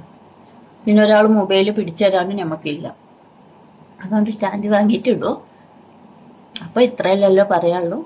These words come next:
പഠിച്ചോനെ എല്ലാവർക്കും ആശീർവാദം തരട്ടെ. അങ്ങോട്ടും ഇങ്ങോട്ടും എല്ലാം ദുആ ചെയ്യാ, രോഗങ്ങളൊന്നും വരാതിരിക്കാനോ അപകടമൊന്നും വരാതിരിക്കാനോ. അപ്പൊ ജോലിന്റെ കാര്യം ആരും മറക്കണ്ട. വേണ്ടോല് നിങ്ങളെ നമ്പർ സെൻഡ് ചെയ്യാ. അപ്പൊ ഞാൻ മെസ്സേജ് വിടുന്നതായിരിക്കും, അല്ലെ വിളിക്കുന്നതായിരിക്കും ട്ടോ.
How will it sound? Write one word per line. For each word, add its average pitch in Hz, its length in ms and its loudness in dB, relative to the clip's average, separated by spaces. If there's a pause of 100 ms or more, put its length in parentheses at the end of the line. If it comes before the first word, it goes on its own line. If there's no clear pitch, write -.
പഠിച്ചോനെ 196 460 -6 (360)
എല്ലാവർക്കും 185 420 -6
ആശീർവാദം 170 440 -6
തരട്ടെ. 180 240 -8
അങ്ങോട്ടും 208 300 2
ഇങ്ങോട്ടും 190 240 0
എല്ലാം 180 200 -2
ദുആ 175 280 -4
ചെയ്യാ, 180 400 -4 (260)
രോഗങ്ങളൊന്നും 175 680 -2
വരാതിരിക്കാനോ 165 840 -4
അപകടമൊന്നും 170 520 -6
വരാതിരിക്കാനോ. 160 800 -6 (1160)
അപ്പൊ 220 220 0
ജോലിന്റെ 190 460 0
കാര്യം 175 300 0
ആരും 170 200 -4
മറക്കണ്ട. 160 440 -6 (640)
വേണ്ടോല് 180 500 0 (1000)
നിങ്ങളെ 190 200 0
നമ്പർ 165 300 0
സെൻഡ് 165 280 -10
ചെയ്യാ. 165 260 -6
അപ്പൊ 226 220 -12
ഞാൻ 175 140 -6
മെസ്സേജ് 160 380 -6
വിടുന്നതായിരിക്കും, 165 560 -6
അല്ലെ 185 140 -4
വിളിക്കുന്നതായിരിക്കും 156 840 -4
ട്ടോ. 170 180 -6